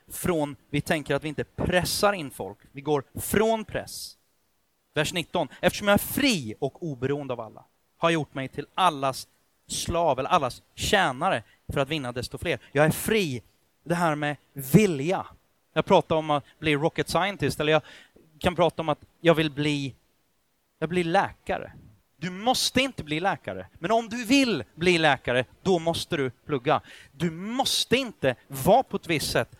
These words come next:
för att vara del av, av, av gemenskapen, av del, av, vara del av United. Vi kallar det för att vara en friend of United. Du bara kommer som du är. Jag blev så glad när jag hör det.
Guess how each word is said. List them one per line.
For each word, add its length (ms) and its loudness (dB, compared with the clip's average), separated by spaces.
för 160 2
att 160 4
vara 260 4
del 240 2
av, 120 6
av, 280 2
av 180 2
gemenskapen, 760 0
av 120 4
del, 260 2
av, 140 -2
vara 180 2
del 240 4
av 120 4
United. 540 -4
Vi 80 -12
kallar 180 6
det 40 6
för 120 -2
att 160 4
vara 160 4
en 80 -4
friend 420 0
of 80 2
United. 400 -2
Du 20 -4
bara 180 2
kommer 260 -2
som 200 -4
du 120 4
är. 240 4
Jag 140 0
blev 120 6
så 120 -2
glad 340 -2
när 60 -8
jag 60 -8
hör 180 -6
det. 140 -20